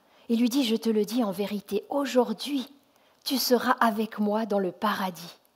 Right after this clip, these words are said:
Aujourd'hui, tu seras avec moi dans le paradis. » Est-ce qu'il arrivait à croire cela, celui qui était sur la croix avec lui ?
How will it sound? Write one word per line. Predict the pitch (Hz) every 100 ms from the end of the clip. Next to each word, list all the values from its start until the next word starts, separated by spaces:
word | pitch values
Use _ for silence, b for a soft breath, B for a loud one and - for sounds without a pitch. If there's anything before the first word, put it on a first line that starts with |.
| _ _ b b b b
Aujourd'hui, | 285 277 247 214 - 208 214
tu | 190
seras | - 190 196
avec | 180 185
moi | 190 196
dans | 190
le | 180
paradis. » | 170 180 185 175 180 - _ _ _ _ _ _ b b b b b -
Est-ce | -
qu'il | 208
arrivait | 190 196 202
à |
croire | 185 - 226
cela, | - 202 240
celui | 247 190 185
qui | 190
était | 196
sur | 208 185
la | 180
croix | 175 -
avec | 233 190 185
lui ? | 202 262